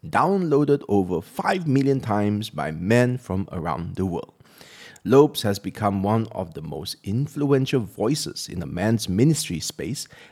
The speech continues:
and has been featured on Focus on the Family, the Hallmark Channel, The Mike Huckabee Show, along with many other media outlets. Through his speaking and Dad Tired ministry, he has partnered with thought leaders like Gary Chapman, Paul Tripp, John Mark Comer,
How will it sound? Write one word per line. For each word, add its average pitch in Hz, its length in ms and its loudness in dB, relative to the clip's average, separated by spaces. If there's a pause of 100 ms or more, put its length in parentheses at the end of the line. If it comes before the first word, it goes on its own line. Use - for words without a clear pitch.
and 151 160 2
has 190 160 4
been 185 160 0
featured 208 480 0
on 117 240 0 (140)
Focus - 420 -4
on 131 60 2
the 135 80 0
Family, 151 480 -2 (280)
the - 400 -14 (100)
Hallmark 123 440 0
Channel, 92 460 -6 (200)
The 76 240 -6
Mike 98 280 -2
Huckabee - 420 -8
Show, - 320 -8 (260)
along 190 260 0
with 202 180 2
many 160 380 2
other 117 260 0
media 95 420 -2
outlets. - 540 -12 (500)
Through 202 340 2
his 107 240 0
speaking 185 600 -2
and 87 300 -6
Dad 131 320 2
Tired 110 340 2
ministry, 110 480 0
he 165 200 0
has 160 140 4
partnered - 600 -2
with - 400 -8
thought 185 240 -6
leaders 120 480 2
like - 180 -10
Gary 113 300 0
Chapman, 107 460 -4
Paul 110 260 0
Tripp, 110 320 -2
John 120 280 2
Mark 110 240 0
Comer, 101 360 -2